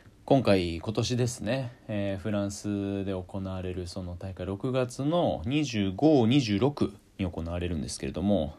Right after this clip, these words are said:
あー、ソードの海外遠征再開するにあたって、ここはまず抑えたいなといったところから、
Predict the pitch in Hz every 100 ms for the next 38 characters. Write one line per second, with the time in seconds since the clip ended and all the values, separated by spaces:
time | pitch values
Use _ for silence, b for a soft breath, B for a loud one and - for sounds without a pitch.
0 | - - 92 92 92 92 90 95 120 107
1 | 85 82 98 98 98 95 76 - 92 98
2 | 92 - 98 85 - 95 92 101 107 104
3 | 117 120 123 92 92 101 101 110 95 92
4 | - 67 76 82 87 82 - 58 50